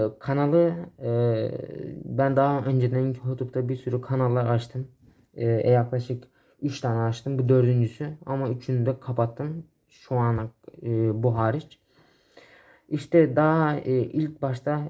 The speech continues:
e, e, bilgi videoları, daha sonra, e, eğlence, daha sonra oyun gibi. O da çok kısa sürdü zaten. Ve son olarak, ha, e, hatta, e, oyundan önce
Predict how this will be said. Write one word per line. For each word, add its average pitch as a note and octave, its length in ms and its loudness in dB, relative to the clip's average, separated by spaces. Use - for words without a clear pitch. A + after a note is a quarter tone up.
e, - 200 -4
e, B2+ 100 0
bilgi B2+ 380 2
videoları, A#2+ 560 2
daha B2+ 200 2
sonra, A#2 640 -2
e, A2 80 -4
eğlence, A#2+ 640 4
daha B2 180 2
sonra A2 540 -4
oyun C3 360 2
gibi. A#2 240 0
O C3+ 180 -2
da C3 100 2
çok B2+ 220 -6
kısa C3+ 200 -2
sürdü A#2 420 -2
zaten. A2+ 380 0
Ve E3 80 6
son E3+ 160 4
olarak, C#3 500 2
ha, D3+ 300 4
e, - 20 4
hatta, D3 540 2
e, C3 160 6
oyundan D3 480 4
önce D#3 360 2